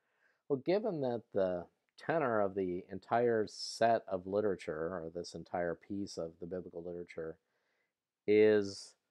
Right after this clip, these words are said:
more or less headed toward criticizing the Israelites, we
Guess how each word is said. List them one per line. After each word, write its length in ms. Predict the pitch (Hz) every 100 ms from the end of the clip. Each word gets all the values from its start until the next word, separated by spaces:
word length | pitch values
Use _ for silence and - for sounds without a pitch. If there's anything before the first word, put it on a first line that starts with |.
| _ -
more 260 | 104 123
or 60 | 120
less 260 | 110 101
headed 420 | - 117 123 110 -
toward 600 | 101 95 95 92 90 - _ _ _
criticizing 640 | - 170 226 - 92 87 92
the 80 | 90
Israelites, 680 | 85 90 87 87 87 - - _ _ _ _ _ _ _ -
we 100 | 104